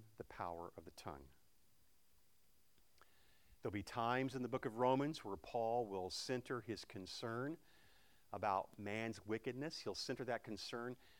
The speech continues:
on how that wickedness is directly before God. Paul will say that in the book of Romans in places, no question. But here, he's focusing in on the evil of man, the trouble of man's soul, and it's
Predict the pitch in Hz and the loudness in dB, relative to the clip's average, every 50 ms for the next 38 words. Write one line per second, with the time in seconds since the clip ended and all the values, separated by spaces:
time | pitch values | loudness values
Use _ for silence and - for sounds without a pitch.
0 | - - - 107 101 98 113 117 113 123 117 107 113 117 - - 123 131 127 - | -20 -6 -4 -4 -2 0 0 0 2 2 0 0 -2 -2 -2 -2 -2 -2 -2 -4
1 | 117 104 104 120 107 104 107 - 143 127 143 135 - 170 160 165 143 110 80 71 | -6 -6 -4 0 0 0 0 0 -2 -4 -4 -2 0 0 2 2 2 2 0 0
2 | 71 - - - - - - - - - - - 117 104 113 143 143 - - - | -4 -8 -14 -20 -20 -20 -20 -20 -20 -16 -4 0 2 2 4 2 2 0 0 0
3 | 196 175 123 101 85 85 90 87 82 87 87 - 95 - 104 92 85 80 76 78 | 2 2 2 0 -2 -2 -4 -6 -8 -8 -8 -8 -6 -4 -4 -4 -4 -4 -8 -12
4 | - - - - 87 - - - - - - - - - - - - 127 139 135 | -16 -16 -14 -12 -12 -12 -12 -16 -16 -16 -16 -18 -18 -20 -20 -8 -4 -4 -4 0
5 | - 135 101 - - - - - - - - - - - - - - - - - | 0 0 -2 -2 -4 -10 -14 -18 -20 -20 -20 -20 -20 -20 -20 -20 -20 -20 -20 -20
6 | - - - - - 139 131 - - - 214 247 247 147 113 104 104 131 - - | -20 -20 -20 0 2 2 2 4 2 0 2 4 6 6 6 6 4 2 -2 -6
7 | - - - - - - - - - 151 147 143 147 143 - - - - - - | -14 -20 -20 -20 -20 -20 -18 -2 2 4 6 6 4 2 -2 -6 -16 -18 2 6
8 | 196 202 202 - 131 - - - 131 120 127 - - 190 214 147 101 85 82 92 | 6 8 8 6 2 0 2 2 2 2 2 0 2 2 4 4 4 2 0 -4
9 | 117 - - - - - - - - - - - - - - 131 131 131 127 127 | -6 -8 -12 -18 -20 -20 -20 -20 -20 -20 -20 -20 -6 0 4 6 6 8 6 4
10 | 123 131 131 - 147 147 151 175 190 190 247 277 240 180 139 120 101 90 78 73 | 2 0 -2 -2 0 2 2 2 2 0 0 0 0 2 2 2 2 0 0 -4
11 | 76 101 139 135 - - 87 - - - - - - - - - - - - 143 | -6 -8 -8 -8 -10 -12 -14 -14 -14 -20 -20 -20 -20 -20 -20 -20 -12 -4 -2 -2
12 | 135 - - - - 160 160 190 196 240 226 240 226 - 143 120 139 131 139 147 | -2 0 -4 0 4 6 8 10 12 12 12 12 10 8 4 4 4 4 4 4
13 | 160 175 180 170 - - - - 190 180 151 117 107 101 104 113 - - 131 123 | 4 4 4 4 4 4 4 6 6 6 6 8 8 6 6 4 4 2 2 0
14 | - - | 0 -2